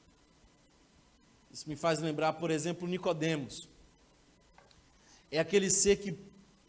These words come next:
busca Deus na calada da noite. Vai conversar com Jesus silenciosamente.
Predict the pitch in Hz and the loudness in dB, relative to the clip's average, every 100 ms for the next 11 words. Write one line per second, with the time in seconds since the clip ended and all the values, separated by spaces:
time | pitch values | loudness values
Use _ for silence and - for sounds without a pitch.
0 | - 127 208 214 202 160 196 214 208 - | -16 -4 2 2 2 4 4 4 0 -2
1 | 185 196 202 185 175 170 160 135 - - | 0 0 2 0 0 0 0 -4 -14 -18
2 | - _ _ _ _ - _ _ _ _ | -20 _ _ _ _ -20 _ _ _ _
3 | _ _ _ - - 156 208 233 220 214 | _ _ _ -20 -6 0 0 2 2 4
4 | 233 233 226 190 180 233 - - 247 247 | 4 4 2 2 2 0 0 0 0 0
5 | 240 240 233 226 214 208 202 170 - | 0 2 2 0 0 -2 -2 -4 -8